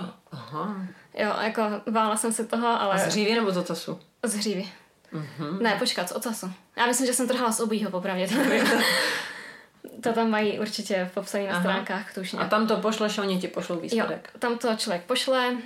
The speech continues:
Speaker 2: a uvede tam nějaký ten jako, eh, trošku pozadí toho koně,
Speaker 1: Mhm.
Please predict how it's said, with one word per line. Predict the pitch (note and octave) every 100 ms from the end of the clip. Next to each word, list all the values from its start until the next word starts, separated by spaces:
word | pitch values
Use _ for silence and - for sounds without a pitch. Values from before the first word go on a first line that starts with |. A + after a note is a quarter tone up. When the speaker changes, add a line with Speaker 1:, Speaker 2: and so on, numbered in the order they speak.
| B3+
Speaker 2:
a | - G#3 G3 G3 G3 A3
uvede | G#3+ G#3
tam | G#3 G3+
nějaký | G3 F#3+ F#3+
ten | G3+
jako, | F#3 F3+ F#3+ F#3+ - - - - - -
eh, | G3+ F#3 F3+ F#3
trošku | G#3 - - G3+ G3 F#3+ G3+
pozadí | - A3+ A#3 A3+
toho | A#3 A3
koně, | A3 G#3+ G3 G#3+
Speaker 1:
Mhm. | F3+ F#3